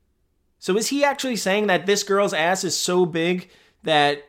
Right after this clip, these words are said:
she takes dumps the size of trucks? Is that how he thinks the human body works? Like, the bigger the ass, the bigger the dump?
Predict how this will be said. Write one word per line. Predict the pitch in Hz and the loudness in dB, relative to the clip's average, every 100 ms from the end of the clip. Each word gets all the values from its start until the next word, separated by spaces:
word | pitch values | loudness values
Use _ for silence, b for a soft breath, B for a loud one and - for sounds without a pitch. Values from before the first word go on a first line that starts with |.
| - | -10
she | - 208 | -8 -6
takes | 196 196 - - | -4 -4 -4 -4
dumps | 156 180 214 - | -2 -2 -4 -6
the | 156 | -4
size | 165 151 147 | 0 0 0
of | 131 - | -4 -6
trucks? | - 156 - - b b b b b _ _ _ _ 359 226 | -4 -4 -4 -10 b b b b b _ _ _ _ -20 -4
Is | - 185 | 0 2
that | 247 | 4
how | 294 330 | 2 2
he | 233 | 0
thinks | 240 220 | -2 -4
the | |
human | 185 202 190 | -4 -2 -2
body | 147 135 170 180 | 2 2 2 0
works? | 220 226 | -2 -4
Like, | 147 - | -4 -4
the | |
bigger | 139 151 165 151 | 2 2 2 0
the | 147 | 2
ass, | 139 147 147 | 2 0 -4
the | 151 | -8
bigger | - 143 143 | -4 -2 0
the | 139 131 | -2 -4
dump? | 120 135 185 | -4 -2 -4